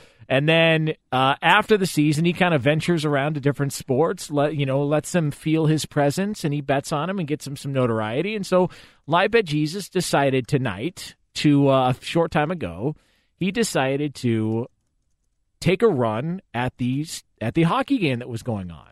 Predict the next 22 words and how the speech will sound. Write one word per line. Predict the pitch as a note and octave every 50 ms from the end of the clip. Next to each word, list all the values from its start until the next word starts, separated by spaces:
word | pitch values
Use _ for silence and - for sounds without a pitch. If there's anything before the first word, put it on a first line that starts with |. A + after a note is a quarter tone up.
| C2 _ _ _ _ _ -
It's | G#2 G#2 - -
the | - A#2+ A2+
Stanley | A#2 - - D3+ C3+ C#3 E3 F#3
Cup | - - F#3+ A3+ - _ _ _ _ _ -
playoffs, | - F3 C#3 A#2+ A2 A2 - - - - -
the | - A2+
Eastern | G#2+ A#2 B2+ - - E3+ D#3+
Conference | - D3+ D3 D#3 E3 F3+ F3 -
Finals | - B2+ A#2 A2 A2 B2 D3 C#3 C#3
between | C#3 C3 - - B2 A#2+ A#2+ A2+
the | A2 G#2+ G2+
Lightning | F#2+ G2 A#2+ D#3 F3+ F#3+ A2+ G2 F#2 F#2+ G#2 B2 C#3+ - _ _ _ _ _ _ _ _ -
and | A2 A2+
the | A#2+ B2
Washington | A#2+ A2 G#2 G#2 A2 G#2 - A#2+ A#2 G#2+
Capitals. | - - F2+ F#2 - - - - - - - - - - - _ _ _ _ _ _ _ _ _ _ _ -
And | B2+ C3+ C3+ C#3 C#3 C#3 C#3 C3 C3+
when | D3+ D3
he | D3+ D#3 C3+
made | A2+ C3 C#3+ F3+ A3+ B3+ A#3+ G3+
the | G3
bet, | C#3 C#3+ G3+ G3+ C#3 F#2 G#2